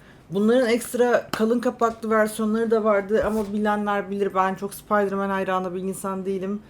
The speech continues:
O yüzden de almadım. Ayrıca Prestige'in çok fazla farklı varyant basması benim her durumda hoşuma giden bir şey değil. Her zaman da kalın kapaklı edisyonları toplamıyorum açıkçası ben. O yüzden normal edisyonunu aldım. Bunu henüz okumadım.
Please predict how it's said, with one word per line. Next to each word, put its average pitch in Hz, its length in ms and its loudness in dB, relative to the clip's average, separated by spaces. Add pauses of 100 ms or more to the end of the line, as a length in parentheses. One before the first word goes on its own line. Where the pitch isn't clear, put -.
(420)
O 208 140 4
yüzden 190 400 0
de 208 200 0
almadım. 185 540 -2
Ayrıca 202 280 0
Prestige'in 220 640 -4
çok 220 260 -6
fazla 202 400 -2
farklı 196 440 -4
varyant 190 440 0
basması 185 460 -6
benim 202 240 -4
her 208 280 -6
durumda 202 300 -2
hoşuma 185 320 -6
giden 175 300 -6
bir 175 60 -12
şey 185 200 -6
değil. 202 140 -6
Her 226 200 2
zaman 208 400 -2
da 202 100 -4
kalın 202 300 -2
kapaklı 202 440 -4
edisyonları 196 500 -6
toplamıyorum 170 640 -4
açıkçası 147 500 -14
ben. 202 160 -4
O 208 140 0
yüzden 185 280 -2
normal 175 260 -4
edisyonunu 143 540 -6
aldım. 165 320 -2 (340)
Bunu 269 160 4
henüz 254 240 4
okumadım. 233 520 2